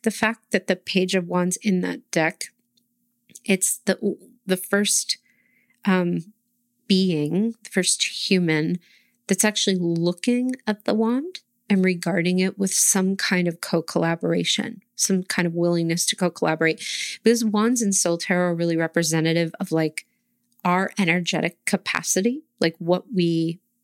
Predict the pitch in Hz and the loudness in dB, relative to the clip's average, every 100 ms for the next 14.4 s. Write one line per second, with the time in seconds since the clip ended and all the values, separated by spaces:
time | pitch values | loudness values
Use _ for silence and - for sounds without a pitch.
0 | _ 185 196 220 190 175 156 165 170 180 | _ 0 2 2 2 0 0 0 2 2
1 | 185 190 185 185 185 185 190 175 165 160 | 0 0 0 2 0 0 -2 0 0 0
2 | 156 160 - 170 160 160 160 165 214 226 | -2 -2 0 -2 -2 -2 -2 0 0 2
3 | 196 180 170 165 170 165 208 220 214 190 | 2 0 0 -2 -2 0 0 2 2 0
4 | - - - - - - - 190 185 - | -4 -18 -20 -20 -20 -20 -2 0 2 2
5 | 202 202 180 170 180 - 202 202 196 190 | 0 0 0 -2 -8 -2 2 4 2 0
6 | 185 - - 175 170 170 - 160 - 190 | -2 -4 -4 0 0 -2 -4 -4 -2 0
7 | 165 160 156 156 160 - 170 165 196 202 | 2 2 2 -2 -6 -10 -2 2 2 2
8 | 190 170 175 - - _ - 180 175 175 | 2 0 -2 -2 -4 _ -2 0 0 -2
9 | 180 180 _ _ _ - 180 175 180 180 | -4 -8 _ _ _ -4 -2 0 0 0
10 | 170 175 170 - 202 190 185 180 160 - | -2 -2 -4 -2 2 4 2 0 -2 -2
11 | - - _ - - _ _ _ - 175 | -2 -6 _ -20 -20 _ _ _ -2 0
12 | 165 160 156 156 185 - _ - 170 156 | 2 0 0 -4 -8 -18 _ 0 0 2
13 | 170 180 180 165 160 165 160 165 - - | 2 2 0 -2 -2 0 0 0 -4 -6
14 | - 180 170 156 | -4 -2 0 -2